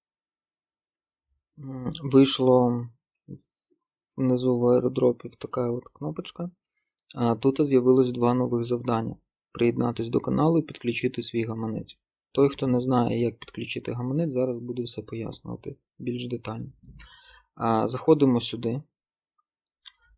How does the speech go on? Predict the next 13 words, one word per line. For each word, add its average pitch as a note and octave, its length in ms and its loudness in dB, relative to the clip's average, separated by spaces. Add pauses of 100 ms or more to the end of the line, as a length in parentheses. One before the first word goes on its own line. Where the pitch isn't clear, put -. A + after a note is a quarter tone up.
А, A#2+ 240 -2
підключити - 680 -6
свій A#2+ 240 0
гаманець. A2 680 -4 (280)
Тон. A#2+ 300 -4 (560)
Підключити B2+ 560 -4
свій A#2 220 -4
гаманець. A2+ 640 -8 (1080)
А, A#2+ 140 2
можна B2 580 4
використати B2+ 840 2
внутрішній A#2+ 600 0
додаток. A2+ 640 -6